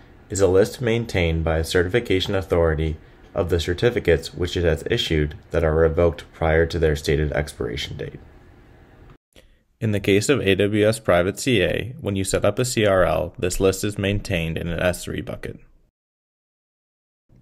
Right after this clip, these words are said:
A C R L functions slightly differently than an O C S P responder. With O C S Ps,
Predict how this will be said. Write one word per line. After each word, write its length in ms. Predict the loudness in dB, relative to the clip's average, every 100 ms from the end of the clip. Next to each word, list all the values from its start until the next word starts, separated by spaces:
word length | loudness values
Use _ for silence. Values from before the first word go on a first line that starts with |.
| -20 _ -20 -20 -20 -6
A 60 | -4
C 260 | -2 2
R 160 | 4 6
L 180 | 6 4
functions 520 | 2 -2 -2 -4 -2
slightly 360 | 2 2 2 0
differently 480 | 0 0 -4 -4
than 200 | -2 -2
an 120 | -2 -2
O 140 | -4
C 180 | -2 -2
S 160 | -2
P 140 | -4 -4
responder. 640 | -4 -6 -8 -10 -10 -14 -18 _ _ _ _ _ _ _ _ -2
With 180 | 0
O 140 | 2 0
C 180 | 0 0
S 160 | 0
Ps, 400 | -2 -2 -2 -6